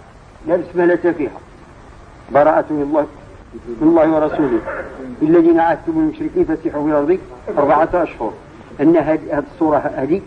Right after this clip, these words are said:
ما فيهاش بسم الله الرحمن الرحيم. وشنو هي الحكمة فيها؟ الحكمة فيها إنها سورة السيف، السورة ديال الح-، الحرب، والله تعالى كيأمر بالجهاد و-،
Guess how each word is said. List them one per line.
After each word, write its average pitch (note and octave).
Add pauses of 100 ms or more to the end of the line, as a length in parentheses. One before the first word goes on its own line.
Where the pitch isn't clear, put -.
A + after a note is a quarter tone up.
(340)
ما D3+
فيهاش E3+
بسم D#3
الله E3+
الرحمن D#3
الرحيم. A#2+ (720)
وشنو F#3
هي G3+
الحكمة F3
فيها؟ - (280)
الحكمة E3
فيها F#3
إنها F3
سورة F3
السيف، B3+ (800)
السورة E4+
ديال D4+
الح-، -
الحرب، F4+ (480)
والله D4+
تعالى E3+
كيأمر D#3
بالجهاد C3+ (760)
و-، F4